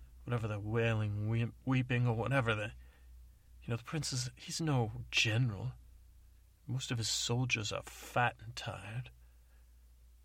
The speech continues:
He's gonna cost many men's alive. He, he may, the empire may fall. I guess maybe I should do it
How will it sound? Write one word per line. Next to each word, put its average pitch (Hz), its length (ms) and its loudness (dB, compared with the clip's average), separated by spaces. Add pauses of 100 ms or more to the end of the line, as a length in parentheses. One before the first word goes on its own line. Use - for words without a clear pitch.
He's 135 220 -4
gonna 131 140 0
cost - 500 -4 (320)
many 113 200 2
men's 117 360 0
alive. 107 420 -2
He, 135 180 -8
he 127 140 -4
may, 135 360 2 (880)
the - 80 -2
empire 139 300 4
may 127 160 6
fall. 110 680 0 (580)
I 143 40 -10
guess 151 260 -2
maybe 147 260 0
I 143 80 0
should 165 320 -4
do 92 160 -6
it 87 100 -12